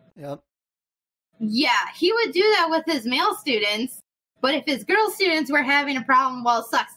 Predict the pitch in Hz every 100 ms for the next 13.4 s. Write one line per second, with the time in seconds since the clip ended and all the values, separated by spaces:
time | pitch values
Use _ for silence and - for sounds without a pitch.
0 | - 208 180 - - _ _ _ _ _
1 | - 151 147 240 233 220 180 - - -
2 | 214 190 190 185 180 175 160 151 - -
3 | _ _ _ 285 262 262 - 285 269 247
4 | 196 _ _ _ _ _ _ _ _ _
5 | 247 285 349 349 294 247 247 311 - 349
6 | 370 403 403 392 254 285 277 247 233 -
7 | - _ _ _ _ - 233 277 277 277
8 | 269 - - 269 285 339 320 254 - -
9 | 269 254 247 - _ _ 415 466 415 381
10 | 285 262 240 _ 254 262 - 392 415 320
11 | 226 220 277 277 233 247 247 233 226 208
12 | 185 269 226 190 180 175 180 185 180 196
13 | 180 185 165 180